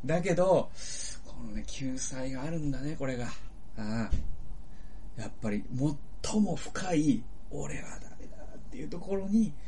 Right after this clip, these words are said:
神がおられるっていうのがね、この黒沢のね、最終巻で僕ね、ちょっと泣いちゃったんですよね。っていう話。<laughs> っていう、っていう人を作る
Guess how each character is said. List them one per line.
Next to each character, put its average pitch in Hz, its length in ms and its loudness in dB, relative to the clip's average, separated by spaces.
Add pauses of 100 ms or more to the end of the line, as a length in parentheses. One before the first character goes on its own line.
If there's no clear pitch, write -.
(140)
神 151 400 -2
が 135 140 -2
お 101 100 -2
ら 101 120 -4
れ 107 100 -2
る 104 60 -2
っ - 40 -2
て - 140 -4
い - 40 -4
う - 20 -4
の - 80 -4
が - 60 -4
ね、 - 160 -4 (120)
こ - 60 -4
の - 160 -4
黒 117 200 -2
沢 113 280 0
の 107 120 0
ね、 104 160 -2 (100)
最 - 600 -4
終 98 200 -2
巻 - 240 -4
で - 120 -4
僕 - 240 -4
ね、 170 60 -4 (340)
ち - 80 -4
ょ - 240 -4
っ - 40 -4
と 85 60 -4
泣 85 100 -4
い - 20 -4
ち 85 140 -4
ゃ - 20 -2
っ - 100 -4
た 87 100 -4
ん 85 40 -2
で - 60 -2
す - 60 -4
よ - 80 -4
ね。 - 80 -4 (1000)
っ - 20 -4
て 147 120 6
い 131 60 6
う 117 40 2
話。 107 380 -2 (240)
<laughs> - 300 6
っ - 60 10
て - 160 2
い 147 180 10
う、 120 80 2
っ - 40 -2 (400)
て 160 100 0
い 147 220 6
う 127 40 2
人 127 280 2
を 107 100 2
作 - 180 -2
る 107 100 -4